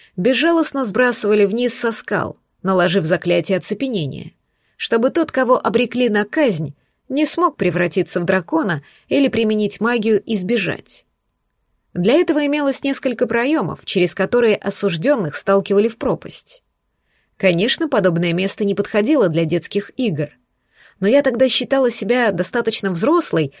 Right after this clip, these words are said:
чтобы не свалиться случайно вниз. Пожалуй, спустя годы я готова признать, что была тогда не права. Опасное место. Даже для взрослого, что уж говорить о детях.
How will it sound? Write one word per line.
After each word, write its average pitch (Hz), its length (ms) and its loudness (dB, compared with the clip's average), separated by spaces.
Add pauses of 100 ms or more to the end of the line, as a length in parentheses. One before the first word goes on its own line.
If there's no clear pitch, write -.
чтобы 196 260 0
не 185 80 2
свалиться 190 500 0
случайно 175 540 -2
вниз. 190 500 -6 (720)
Пожалуй, 262 480 2
спустя 202 400 0
годы 240 300 0
я 226 120 2
готова 208 380 2
признать, 180 720 -2 (260)
что - 220 -4
была 190 180 4
тогда 180 240 -2
не 180 140 -2
права. 220 420 -2 (540)
Опасное 170 520 -2
место. 160 360 -4 (800)
Даже 196 360 4
для 214 180 2
взрослого, 208 640 -2 (260)
что - 280 -2
уж 175 120 0
говорить 214 480 2
о - 80 0
детях. 180 540 -4